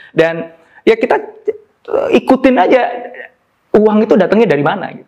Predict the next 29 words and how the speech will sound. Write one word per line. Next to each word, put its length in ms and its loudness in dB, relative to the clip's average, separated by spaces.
Dan 240 0
kalau 160 2
ngomongin 380 0
uang 260 0
datangnya 300 -2
dari 160 -2
mana, 260 -2
ya 160 -2
pasti 240 -4
kalau 320 -4
sebuah 320 -4
bisnis 400 -4
uangnya 320 0
datangnya 320 0
dari 80 -4
pelanggannya 480 0
dong, 160 -6
<laughs> 100 -18
ya 100 0
nggak 160 0
dari 160 0
customernya 560 -2
dong. 140 -8
Nah, 80 2
customer 400 0
itu 160 0
mau 240 2
ngeluarin 400 -2
uang 480 -4